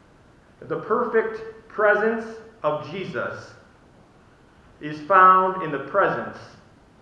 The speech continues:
of Jesus. The first thing, the first component of the perfect present is this: the perfect gift is a personal gift.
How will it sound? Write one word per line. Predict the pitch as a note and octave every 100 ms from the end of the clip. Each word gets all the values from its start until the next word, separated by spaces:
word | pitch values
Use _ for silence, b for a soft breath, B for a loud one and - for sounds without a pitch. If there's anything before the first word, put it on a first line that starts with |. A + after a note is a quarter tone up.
| - - _ _ -
of | B2+ G#2+ C3
Jesus. | C#3 - - - - - _ _ _ _ _ _ - _ _ _ _ _ _ _ _ _ _ _ _
The | E3 E3+
first | G3+ G#3 G#3 - - - -
thing, | F3+ D#3+ D#3 - - -
the | C#3
first | F#3 G3 F#3+
component | F3 F3 G3 G3 C#3 A#2 - - - _ _ _ _ _ _ _ -
of | C3
the | C3+ C3
perfect | F3 E3 - -
present | D3 C#3+ C#3
is | B2 A2+ -
this: | G2 - -
the | C3
perfect | - F#3+ - F#3+ - C3+
gift | D#3+ E3+ - - - - _ _ -
is | B2+
a | C3 B2+
personal | B2+ D3+ - C#3 A#2+ A#2 - -
gift. | A#2 F2+ -